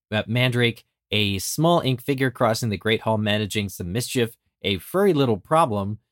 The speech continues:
Buff Daddy's daughter, Faith Hayall, Hufflepuff Gangster, or Gangstar, actually,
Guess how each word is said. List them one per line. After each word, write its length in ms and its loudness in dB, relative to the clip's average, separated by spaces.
Buff 300 0
Daddy's 400 2
daughter, 580 0
Faith 300 0
Hayall, 680 0
Hufflepuff 520 0
Gangster, 720 0
or 80 -8
Gangstar, 1000 2
actually, 580 -4